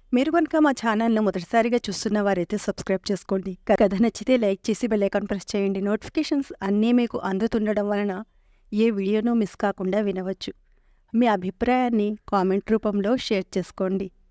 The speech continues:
ఇక కథలోకి వెళ్దామా? అతను ప్రకృతిని ఆరాధిస్తాడు, వర్షాన్ని ప్రేమిస్తాడు, వర్షంలో తడిసి ముద్దైపోవాలనుకుంటాడు, అనంత సముద్రాన్ని ఆస్వాదిస్తాడు,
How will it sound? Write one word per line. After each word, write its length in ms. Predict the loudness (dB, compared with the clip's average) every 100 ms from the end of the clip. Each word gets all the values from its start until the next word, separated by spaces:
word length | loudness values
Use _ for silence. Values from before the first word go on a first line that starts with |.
| _ -8
ఇక 160 | 0 0
కథలోకి 640 | 2 0 0 -2 -2 0
వెళ్దామా? 480 | 0 2 2 0 0 -2 -8 -20 -20 _ -4
అతను 340 | -2 0 -2
ప్రకృతిని 680 | -2 -4 -2 -4 -2 0 0
ఆరాధిస్తాడు, 760 | -2 -4 -4 -6 -4 -4 -4 -8 _
వర్షాన్ని 520 | -2 0 0 2 2
ప్రేమిస్తాడు, 760 | -2 -4 -6 -6 -8 -6 -6 -8 _ -6
వర్షంలో 600 | -4 -2 0 2 2 0
తడిసి 500 | 0 -2 -2 -4 -4
ముద్దైపోవాలనుకుంటాడు, 1300 | -2 -2 0 -2 -2 -2 -2 -4 -6 -8 -8 -8 -10 -14 _ _ _ _ _ _ _ _
అనంత 320 | -2 0 0
సముద్రాన్ని 720 | -2 0 2 2 0 2 2 0
ఆస్వాదిస్తాడు, 920 | 0 -2 0 -2 -2 -4 -8 -8